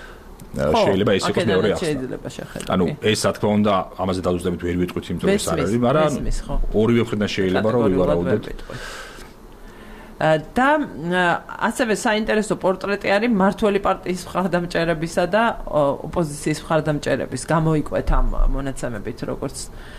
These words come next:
Speaker 2: ჩამოაყალიბეთ, მინდა რომ ამაზეც ბრძანოთ. არ ვიცი, ეს რა ინფორმაციული თვალსაზრისით ან, ა, გამოსადეგად, ო,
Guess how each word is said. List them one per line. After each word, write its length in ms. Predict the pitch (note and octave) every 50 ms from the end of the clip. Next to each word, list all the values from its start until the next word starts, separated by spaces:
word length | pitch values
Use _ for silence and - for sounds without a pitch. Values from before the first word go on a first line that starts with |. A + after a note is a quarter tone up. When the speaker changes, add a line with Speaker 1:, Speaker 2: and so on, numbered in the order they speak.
| - - - -
Speaker 2:
ჩამოაყალიბეთ, 760 | - - F#3+ E3 E3 E3+ E3 D#3+ D#3+ F#3 G3+ G3 E3 D3 C#3
მინდა 240 | - D#3 E3 E3+ F3+
რომ 140 | F#3+ G#3 G#3
ამაზეც 380 | F3 E3 E3 E3+ E3 F#3 G3+ G3
ბრძანოთ. 500 | F3+ D#3 D3 - E3+ E3 D#3 B2 A2 -
არ 140 | D#3+ D3 D#3+
ვიცი, 320 | D#3+ D3 C#3 - - C3 G2+ E2+
ეს 220 | - - C#3+ - -
რა 200 | - C#3 C#3+ C#3 C#3+ C#3 -
ინფორმაციული 760 | - E3 D#3+ D#3 F#3 F3 D3+ D#3+ D#3+ D#3 - - D#3+ D#3+ E3
თვალსაზრისით 720 | D#3 F3+ E3+ D3+ D#3+ - D#3 D3+ D#3 D#3+ D#3 - E3 D#3 -
ან, 140 | E3 D3+
ა, 440 | D3+ - - - - - - - - C3 C3+ C3+
გამოსადეგად, 880 | C3+ B2 D#3+ D#3 D3+ D#3 E3 - - F3 D3+ D3 D#3+ D3+ - D#3 D#3 D3 -
ო, 180 | - D3 D3